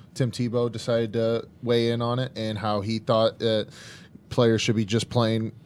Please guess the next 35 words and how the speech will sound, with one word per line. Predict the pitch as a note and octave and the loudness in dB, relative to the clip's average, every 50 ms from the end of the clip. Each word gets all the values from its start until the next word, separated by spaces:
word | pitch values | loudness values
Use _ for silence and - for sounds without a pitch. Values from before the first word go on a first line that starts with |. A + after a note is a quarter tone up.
| - - - | -20 -18 -6
just | G#2 A2 A2 - | -4 -2 -2 0
for | - A#2+ | 0 2
the | A2 | 6
love | G#2+ A2 G#2+ | 6 6 6
of | G#2 | 4
the | F#2+ F2+ | 0 -2
game | F2+ G#2+ G#2 G#2+ G#2+ A2 A2 G#2+ | 0 0 2 4 2 2 2 2
and, | G#2+ G2+ G2+ G2+ | 0 0 0 2
like, | G2+ G2 G2 - | 2 0 0 2
for | - A#2 | 4 4
the | G#2 G2+ | 4 4
scholarships | - - G#2 G#2+ A#2 B2 A#2+ - A2 G2+ - - | 4 4 6 8 8 8 8 6 2 2 2 -2
and | G2+ F#2 | -4 -4
stuff. | - - G#2 G2 F#2+ - - - - - - - - - | 0 2 4 2 2 0 -2 -12 -20 -20 -20 -20 -18 0
But | - A#2+ A#2 A2+ A2 - - - - - - - - | 6 8 8 10 8 6 2 -8 -16 -16 -16 -18 -10
m-, | G#2+ B2+ B2+ B2+ - | -4 -2 0 0 -2
he's | - A2 B2+ D3 D3 | 0 4 4 6 8
gotten | E3 E3+ C#3+ C#3+ | 8 8 8 8
a | B2+ | 8
lot | C3 B2 | 8 8
of | A2 F2 | 8 8
backlash | G#2 A2 B2+ B2+ - A2+ G#2 G2 | 6 6 6 6 6 6 6 4
for | - - G#2+ | 2 0 0
that, | G2+ G2 F#2+ G2 F#2 - - | 2 4 4 2 2 0 -2
and | G#2 G#2+ G#2+ G2+ F#2 | -2 0 0 0 0
I | F#2 A2+ B2 C3 B2+ A#2+ G#2+ - - - - - - - - | 2 4 6 6 6 4 2 0 -6 -16 -20 -20 -20 0 4
don't | B2+ B2 B2 A#2+ - | 6 6 6 6 4
really | A#2+ B2 A#2+ A2+ A2 | 6 6 8 8 6
agree | G2+ F#2 A2+ A#2+ B2+ | 6 4 4 6 6
with | A#2+ G#2+ - | 6 4 2
Tim | - A#2 G#2+ | -2 -2 -2
Tebow | - A#2 A2+ G2+ G#2 | 0 0 0 2 0
at | G2 F#2+ | 2 4
all, | G#2+ A#2 B2+ B2 A2 G2 - - - - | 6 6 6 6 6 4 0 -8 -6 -4
because | A#2 A2+ - - A2+ A2 G#2+ G#2+ G2+ - - | -4 -2 2 4 4 6 6 4 0 -2 -6